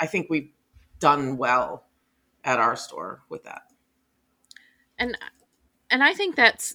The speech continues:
Speaker 2: that's good to know in general too. Um, because, like, I don't know, like, growing up, I had different retail jobs and stuff like that.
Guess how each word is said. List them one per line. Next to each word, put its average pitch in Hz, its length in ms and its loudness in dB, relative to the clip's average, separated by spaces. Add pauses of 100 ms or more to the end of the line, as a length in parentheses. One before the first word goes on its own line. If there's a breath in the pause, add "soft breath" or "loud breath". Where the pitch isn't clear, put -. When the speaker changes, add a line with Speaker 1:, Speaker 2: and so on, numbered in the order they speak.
Speaker 2:
that's 196 280 -2
good 196 200 0
to 220 120 -6
know 180 420 2
in 175 240 -8
general 175 460 -4
too. 165 560 -2 (100)
Um, 165 540 -4 (460)
because, 294 280 -4
like, 262 320 0 (420 loud breath)
I 294 80 2
don't 240 120 4
know, 165 160 4
like, 175 180 -4 (580)
growing 240 300 6
up, 214 120 8
I 202 80 10
had 185 180 4
different 190 320 -2
retail 180 360 0
jobs 165 420 8
and 170 140 -6
stuff 180 220 0
like 170 200 2
that. 170 340 6